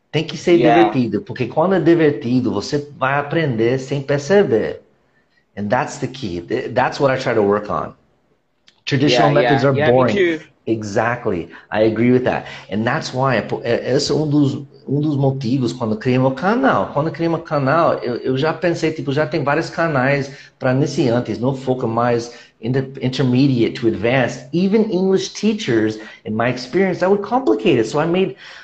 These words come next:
Speaker 1: minha ideia foi criar os vídeos pra ajudar eles, se, quando eles estão preparando as aulas, pra dar umas dicas, pra eles poderem simplificar a explicação.
Speaker 2: Pra simplificar,
Speaker 1: You know?
Speaker 2: that's awesome, yeah.
Speaker 1: That's
Speaker 2: Então,
Speaker 1: it.
Speaker 2: assim, muita gente acha chato, cara, mas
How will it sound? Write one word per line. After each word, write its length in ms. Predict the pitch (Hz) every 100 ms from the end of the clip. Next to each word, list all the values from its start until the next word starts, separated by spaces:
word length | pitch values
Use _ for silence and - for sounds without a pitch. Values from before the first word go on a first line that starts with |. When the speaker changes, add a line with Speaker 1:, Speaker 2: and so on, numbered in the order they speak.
| - _
Speaker 1:
minha 200 | 147 185
ideia 200 | 156 175
foi 160 | 185
criar 220 | 156 175 170
os 120 | 139
vídeos 460 | 120 143 185 123
pra 180 | 107 123
ajudar 460 | 123 127 151 139 117
eles, 240 | 139 135
se, 140 | - 131 -
quando 200 | 139 131
eles 120 | 131
estão 160 | 135 139
preparando 480 | 127 131 123 123 120
as 80 | 110
aulas, 380 | 127 143 120
pra 180 | - 127
dar 140 | 127 143
umas 300 | 180 180 120
dicas, 680 | 151 190 151 123 113 - - _ -
pra 100 | -
eles 120 | -
poderem 260 | 320 330 -
simplificar 720 | 330 320 320 - 208 214 202
a 40 |
explicação. 840 | 147 - 165 170 135 - 110 87 - _
Speaker 2:
Pra 180 | - 131
simplificar, 400 | - 147 143 151
Speaker 1:
You 340 | 143 139 131
know? 0 |
Speaker 2:
that's 200 | 175 190
awesome, 400 | 131 120 - 110
yeah. 320 | 117 117 110 - _
Speaker 1:
That's 220 | - 208 254
Speaker 2:
Então, 60 |
Speaker 1:
it. 120 | 269
Speaker 2:
assim, 220 | 170 82 165
muita 240 | 202 226
gente 180 | 208 196
acha 220 | 180 208
chato, 440 | 180 - 135 123 120
cara, 220 | 120 101
mas 340 | 120 127 -